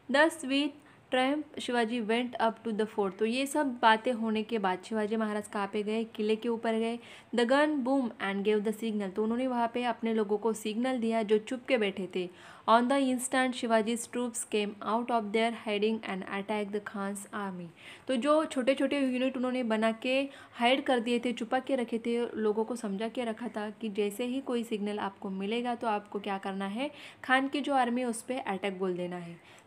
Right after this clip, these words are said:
the Khan's army was completely unprepared। तो यहाँ पे खान की फैमिली, अ, खान की जो आर्मी थी वो बिल्कुल भी प्रिपेयर नहीं थी कि किसी तरीके का अटैक उनके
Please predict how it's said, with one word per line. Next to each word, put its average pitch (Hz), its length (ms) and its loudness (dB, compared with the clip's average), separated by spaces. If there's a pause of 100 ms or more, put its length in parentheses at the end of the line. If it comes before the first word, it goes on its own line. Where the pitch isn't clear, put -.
the 226 100 2
Khan's 262 420 0
army 208 460 0
was 208 240 -2 (160)
completely 254 760 -2 (240)
unprepared। 196 760 -4
तो 220 80 0
यहाँ 240 280 0
पे 262 100 0
खान 233 300 -4
की 262 140 -6
फैमिली, 208 480 -4 (460)
अ, 202 360 0 (260)
खान 226 240 0
की 240 100 -4
जो 254 120 0
आर्मी 214 380 0
थी 233 160 -4
वो 220 100 4
बिल्कुल 226 380 0
भी 269 100 -4
प्रिपेयर 226 460 0
नहीं 208 280 -2
थी 208 160 -6
कि 220 160 -4
किसी 214 320 -6
तरीके 208 300 -2
का 220 160 -4
अटैक 208 500 -6
उनके 208 380 -4